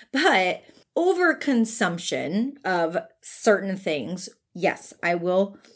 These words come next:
I will give that to you, can be unhealthy. But calling certain foods unhealthy, I think h-, unhealthy or healthy,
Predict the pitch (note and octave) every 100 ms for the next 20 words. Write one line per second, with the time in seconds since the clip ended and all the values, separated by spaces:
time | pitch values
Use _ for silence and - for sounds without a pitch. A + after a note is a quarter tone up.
0 | _ F#3+ G3 F#3+ A#3 B3 B3+ F#3+ G#3+ G3+
1 | F#3+ - E3 C#3 - - _ - - A3
2 | A3 A3 G3 F#3 - D#3 E3 - - -
3 | - - - - - A3 - - D4 D#4+
4 | E4+ E4 D#4+ B3 F#3+ F#3+ G3 - G#3+ A#3
5 | C#4+ - - B3+ D4 D4 D#4 E4 F4 G#4+
6 | - - - G3 G#3 G#3 G#3+ G#3 - -
7 | C4+ - A3+ B3 A3+ A3+ G3+ D3 A4 -
8 | B2+ - G2+ B3+